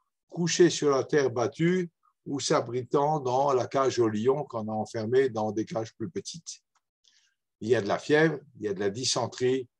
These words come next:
toutes sortes de maladies, vous imaginez la situation. Premier bilan, un tiers du Mela détruit par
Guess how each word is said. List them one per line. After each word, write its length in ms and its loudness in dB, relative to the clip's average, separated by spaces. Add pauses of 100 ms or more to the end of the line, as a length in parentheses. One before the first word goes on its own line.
(120)
toutes 180 -10
sortes 220 0
de 60 2
maladies, 400 0
vous 240 -6
imaginez 520 -2
la 100 2
situation. 680 -8 (800)
Premier 360 8
bilan, 360 4 (960)
un 120 2
tiers 260 6
du 160 -2
Mela 440 0
détruit 440 -2
par 360 2